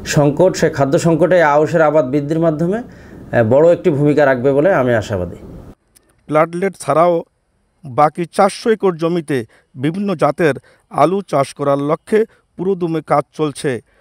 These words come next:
Speaker 2: দম ফেলার কুশরত পাচ্ছেন না কর্মকর্তা, কর্মচারী পর্যন্ত।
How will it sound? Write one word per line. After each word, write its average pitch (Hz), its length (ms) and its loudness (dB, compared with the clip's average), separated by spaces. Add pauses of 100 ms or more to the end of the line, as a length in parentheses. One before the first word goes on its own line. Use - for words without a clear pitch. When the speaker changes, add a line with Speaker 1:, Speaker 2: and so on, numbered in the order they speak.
(220)
Speaker 2:
দম 147 460 -2
ফেলার 175 320 0 (720)
কুশরত 190 380 -4 (100)
পাচ্ছেন 160 360 -2
না 170 180 0
কর্মকর্তা, 165 680 -4
কর্মচারী 147 580 -4
পর্যন্ত। 143 560 -4